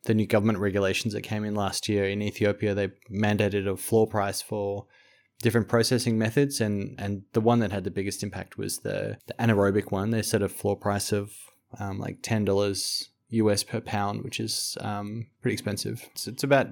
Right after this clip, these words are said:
it cost us, um, more than double the cost of a comparable coffee. So, for example, the Gara Agena is another really great coffee from Ethiopia, but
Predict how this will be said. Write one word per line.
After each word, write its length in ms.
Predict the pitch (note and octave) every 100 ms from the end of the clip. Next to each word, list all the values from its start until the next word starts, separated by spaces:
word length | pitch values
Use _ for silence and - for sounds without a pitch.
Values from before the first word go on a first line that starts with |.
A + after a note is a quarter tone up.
| -
it 220 | A2+ B2
cost 260 | - C#3+ C3+
us, 280 | G#2+ - - _
um, 180 | A#2 G#2+
more 180 | A2 G#2+
than 180 | G2+
double 540 | F#2+ F#2+ G2+ G2+ G2 - _ _ _ -
the 100 | A2+
cost 280 | G#2+ G2+
of 140 | A2 G2
a 260 | G2 F#2 F#2 -
comparable 400 | A2 G#2+ G2+ G2
coffee. 500 | - F#2 G2 G2 -
So, 180 | - A2+
for 120 | A2+
example, 300 | G#2 A2 A2
the 80 | G#2+
Gara 340 | A2+ G#2+ G2
Agena 400 | F#2+ G2+ G2+ G2+ -
is 440 | A#2 G#2+ G2 - - _ _ -
another 400 | G#2 G#2 G#2 - -
really 260 | A#2 G#2
great 220 | G2 G#2
coffee 240 | F#2 G#2 G2+
from 180 | - G#2
Ethiopia, 600 | G2+ G#2 G2 G#2 G2 G2+ -
but 160 | - G#2+